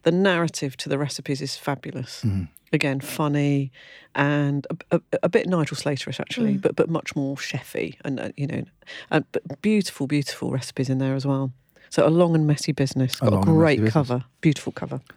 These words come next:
Speaker 1: So those are my top tips.
Speaker 2: Do you know, if, for those people who are massive, um, cookbook owners, there is an amazing site called Eat Your Books.
Speaker 1: Eat
Speaker 2: which,
Speaker 1: Your Books.
Speaker 2: Eat Your Books. You pay a subscription, and what it allows you to do is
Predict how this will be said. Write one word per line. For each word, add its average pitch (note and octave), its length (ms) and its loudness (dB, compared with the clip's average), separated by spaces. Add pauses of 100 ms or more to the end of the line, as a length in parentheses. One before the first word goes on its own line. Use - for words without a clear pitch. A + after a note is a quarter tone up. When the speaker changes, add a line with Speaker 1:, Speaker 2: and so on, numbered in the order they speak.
(600)
Speaker 1:
So - 120 -6
those G#3 220 0
are G3+ 40 0
my G#3 120 0
top - 240 -10
tips. - 460 -6
Speaker 2:
Do - 100 2
you D3 80 8
know, C3 80 6
if, B2 240 4
for - 100 -6
those E3 220 6
people B2+ 300 2
who G2+ 200 4
are F#2+ 160 2
massive, F#2+ 540 0
um, E2+ 360 0 (160)
cookbook - 380 -2
owners, E2+ 220 0
there F#2+ 140 2
is G#2 120 2
an B2 80 2
amazing G#2 540 2
site - 480 -2
called - 240 -2 (100)
Eat - 320 -4
Your F2 160 4
Books. - 680 -4 (320)
Speaker 1:
Eat G#3+ 80 0
Speaker 2:
which, - 160 0
Speaker 1:
Your G#3 100 0
Books. F#3 180 0
Speaker 2:
Eat C#3 120 6
Your B2+ 120 6
Books. G#2+ 240 0
You G#2+ 60 2
pay C3 200 0
a - 20 0
subscription, - 680 0
and F2 100 0
what G2+ 100 4
it A#2+ 80 2
allows A2 380 2
you G2 80 2
to - 120 -4
do F#2 280 2
is F2 160 -4